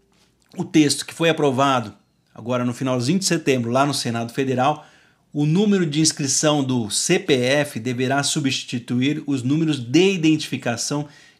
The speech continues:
de todos os novos documentos emitidos ou reemitidos por órgãos públicos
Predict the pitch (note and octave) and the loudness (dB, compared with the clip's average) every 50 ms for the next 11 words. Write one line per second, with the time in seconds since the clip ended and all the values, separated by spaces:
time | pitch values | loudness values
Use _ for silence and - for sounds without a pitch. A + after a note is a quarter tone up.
0 | _ - C3+ C#3+ C#3 - _ _ _ F3 F3+ F3+ F#3+ F#3+ F#3 E3+ E3 E3 D#3+ E3+ | _ -8 -8 -8 -8 -10 _ _ _ 2 4 4 4 2 2 0 -2 -4 -2 -2
1 | E3+ D#3 C#3 C3+ C#3 C3+ D3 C#3+ C#3+ C3+ C3 B2 B2 B2+ B2 - - A2+ A#2 B2 | 0 0 2 2 2 4 4 2 2 0 -2 -4 -4 -4 -4 -4 -4 -2 -2 -2
2 | B2 B2 A#2 - - C#3 C3+ C3+ C3+ B2 B2+ - - E3 E3+ D#3 - - - - | -2 -2 -4 -4 -4 -2 0 0 0 -2 -2 -4 -4 -4 -4 -2 -4 -6 -6 -8
3 | - - _ _ _ - D3 D#3+ E3+ D#3+ - - _ _ _ _ _ G#2+ G#2 G2 | -12 -20 _ _ _ -6 -4 -4 -4 -4 -8 -14 _ _ _ _ _ -14 -12 -4
4 | G2+ C#3+ F3+ F#3+ F#3+ F#3 E3+ D#3+ C3+ C3 - - D#3 D#3 D3+ D#3 D3+ - - - | 2 4 4 4 4 4 4 2 2 0 0 0 0 0 0 -2 -4 -6 -4 -2
5 | D3+ C#3+ C3+ C3+ C3+ C#3 C3+ C#3+ D3 C#3 - - - C#3 C#3+ C#3+ C#3 C3+ - D3+ | 0 2 2 2 2 0 0 -2 -4 -4 -6 -6 -4 -2 -2 -2 -4 -6 -8 -8
6 | C#3+ - - - | -8 -8 -8 -10